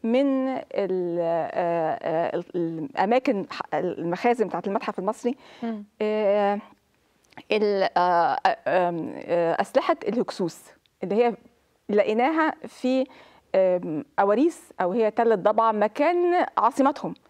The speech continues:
Speaker 1: فهم دي فعلا أسلحة هكسوس ومختلفة
Speaker 2: زي
Speaker 1: عن
Speaker 2: ده كده، ده
Speaker 1: آه،
Speaker 2: سلاح
Speaker 1: ده،
Speaker 2: من
Speaker 1: ده، ده
Speaker 2: أسلحتهم.
Speaker 1: خنجر، آه،
Speaker 2: آه.
Speaker 1: من الهكسوس، وده، آه، من مو-، محفوظ في ال-، المتحف المصري. آه، جبت خمس، خمسة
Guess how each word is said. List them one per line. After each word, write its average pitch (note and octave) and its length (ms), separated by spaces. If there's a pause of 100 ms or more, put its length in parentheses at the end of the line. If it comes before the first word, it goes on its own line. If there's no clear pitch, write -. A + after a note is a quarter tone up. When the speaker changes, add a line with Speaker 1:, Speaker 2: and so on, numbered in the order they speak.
(320)
Speaker 1:
فهم B3+ 260
دي C4+ 200
فعلا F4+ 460
أسلحة - 300
هكسوس D#4+ 220
ومختلفة G#3+ 360
Speaker 2:
زي A#3 140
Speaker 1:
عن A#3+ 80
Speaker 2:
ده A#3 140
كده، A3 220
ده G3+ 120
Speaker 1:
آه، - 20
Speaker 2:
سلاح A3 280
Speaker 1:
ده، G#3 140
Speaker 2:
من G#3+ 80
Speaker 1:
ده، - 0
ده A#3+ 260
Speaker 2:
أسلحتهم. A#3+ 180
Speaker 1:
خنجر، D4+ 400 (240)
آه، F#3+ 180
Speaker 2:
آه. G3 140
Speaker 1:
من G#3 280
الهكسوس، G3+ 480
وده، A3+ 300
آه، F3+ 640
من G3 500
مو-، F3+ 240
محفوظ A#3 380
في F3 440 (520)
ال-، D#3+ 760 (200)
المتحف F3+ 460
المصري. G3+ 420 (380)
آه، A3+ 460
جبت D4 320
خمس، F#4 580
خمسة - 420